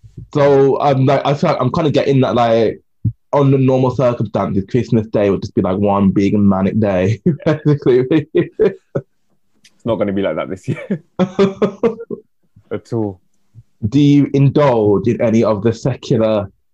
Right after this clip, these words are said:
Speaker 1: uh, secular Christmas music?
Speaker 2: Not much, to be honest. I, <sighs> I think that one of the things I do, I think I, I kind of, this is gonna sound really awful to say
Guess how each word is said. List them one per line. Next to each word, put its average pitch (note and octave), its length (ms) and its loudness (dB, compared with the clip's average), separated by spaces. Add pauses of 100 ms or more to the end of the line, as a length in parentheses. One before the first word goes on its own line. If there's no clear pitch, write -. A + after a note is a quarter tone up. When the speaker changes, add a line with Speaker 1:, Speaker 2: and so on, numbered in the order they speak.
(220)
Speaker 1:
uh, A#2 120 0
secular C#3 380 -2
Christmas B2 440 -2
music? G#2 460 2 (1040)
Speaker 2:
Not D#4 220 -6
much, C#3 480 -6
to B2 100 -10
be A#2 60 -4
honest. A2 440 -6
I, D3+ 240 -4 (140)
<sighs> B2 200 -12 (880)
I D#3 80 -8
think E3 160 -2
that D#3 80 -2
one F3+ 140 0
of F#3 40 -2
the E3+ 60 -2
things D#3 180 -4
I C3+ 80 2
do, C3 220 -2
I A#2+ 60 -2
think C#3 120 -4
I, B2 160 -4 (240)
I A2 60 -2
kind B2 260 -4
of, A2 140 -6 (220)
this A2 120 -8
is G#2+ 60 -8
gonna G2+ 140 -6
sound F2+ 220 -10
really F2+ 120 -6
awful E2+ 320 -8
to - 100 -20
say E2+ 340 -16